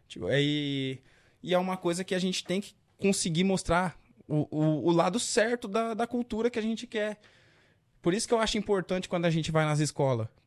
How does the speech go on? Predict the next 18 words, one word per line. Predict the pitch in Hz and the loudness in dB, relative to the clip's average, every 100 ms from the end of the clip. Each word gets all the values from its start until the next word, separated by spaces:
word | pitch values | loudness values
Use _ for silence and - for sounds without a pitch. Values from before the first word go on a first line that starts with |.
| _ | _
Porque | 139 139 139 160 165 156 143 - | -2 0 0 2 2 0 -2 2
eu | 190 | 2
não | 247 | 4
vejo | 196 226 247 247 | 6 4 4 -2
oportunidade | - 220 240 240 240 202 202 196 | -2 -2 0 2 2 2 0 0
disso | 185 190 190 | -4 -4 -6
acontecendo. | 175 175 175 - 156 123 110 _ _ _ | -6 -6 -6 -4 -4 -6 -8 _ _ _
Quando | 233 240 | 2 2
que | 226 | 2
eu | 190 | 0
vou | 196 | 2
ganhar | 190 | 0
uma | 196 202 | 0 0
oportunidade | 196 202 196 190 175 175 202 | 0 0 0 -4 -2 -2 -2
pra | 190 | -4
mostrar, | 190 180 - 175 190 185 170 131 - _ _ _ | -2 -4 -4 -4 -2 -2 -4 -8 -12 _ _ _
por | - | -2
exemplo, | 160 156 165 151 143 135 117 | -2 0 -2 -2 0 0 -2